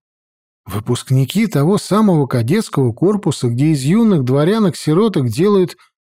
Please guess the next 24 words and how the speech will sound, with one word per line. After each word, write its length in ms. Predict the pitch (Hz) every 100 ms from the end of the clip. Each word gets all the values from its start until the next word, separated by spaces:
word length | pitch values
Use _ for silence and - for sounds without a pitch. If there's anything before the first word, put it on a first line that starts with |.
| _
этаких 400 | 156 151 139 175
стальных 540 | - - 147 147 190 -
пантер? 560 | 139 123 123 233 240 - _ _ _ _ _ _ _ _ _ -
Подпоручики 840 | 131 - 131 151 202 - 139 123
эскорт-гвардии 1000 | 139 - - 175 131 117 135 190 190 156 143
с 140 | -
личной 340 | 160 175 156
благодарностью — 1040 | 139 139 135 135 147 180 175 151 - 156 - _ _ -
моего 300 | 135 143 160
дяди 340 | 139 170 165
Михаила, 760 | 160 143 - 147 190 226 156 117 _ _ -
занесённой 760 | 110 147 151 - 208 220 196
в 100 | 156
персональный 680 | - 131 - 147 180 208 185
формуляр? 760 | 143 139 135 127 120 190 226 - _ _ _ _ _ _ _ _ _ _
А 80 | 110
ведь 160 | 110
такая 360 | - 113 147 175
благодарность, 760 | 175 170 165 131 147 185 185
касающаяся 880 | - 139 - 151 160 - 151 - 139
дел, 260 | 120 151 180
не 140 | 156
подлежащих 720 | 139 127 131 127 165 - 160
огласке, 640 | 151 120 135 175 - -